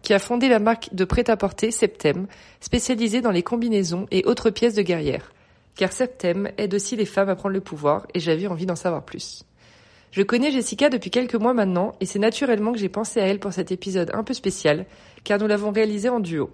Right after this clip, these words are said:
Jessica tient son podcast Septem, que j'adore, et nous nous sommes posés mutuellement nos questions, un exercice qui change autant pour moi que pour elle,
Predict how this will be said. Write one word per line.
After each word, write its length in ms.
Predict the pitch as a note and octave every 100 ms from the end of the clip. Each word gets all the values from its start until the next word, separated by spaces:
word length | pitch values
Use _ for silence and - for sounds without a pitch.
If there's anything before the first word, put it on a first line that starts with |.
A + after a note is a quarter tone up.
| - _ - - -
Jessica 440 | - G#3 A3+ C4
tient 160 | C4 A#3+
son 140 | A3
podcast 400 | F#3+ G3+ - A#3+
Septem, 480 | G#3 - E3+ F3+ A3
que 160 | - G3+
j'adore, 500 | F#3 D3+ C3+ G#3 -
et 100 | F#3+
nous 100 | F#3
nous 80 | F#3+
sommes 240 | F#3 G#3+
posés 280 | G#3 G#3+ G3+
mutuellement 420 | A3 - G3 F#3+
nos 120 | G#3+ G3
questions, 420 | F3+ - D#3 F3 - - - F#3
un 100 | G3
exercice 420 | G3 G#3 - A#3+
qui 120 | G#3
change 260 | - A3+ A3
autant 260 | G3 G3+ A#3
pour 160 | A3+
moi 140 | G3+ G3+
que 100 | G3
pour 240 | - D#3+
elle, 180 | D3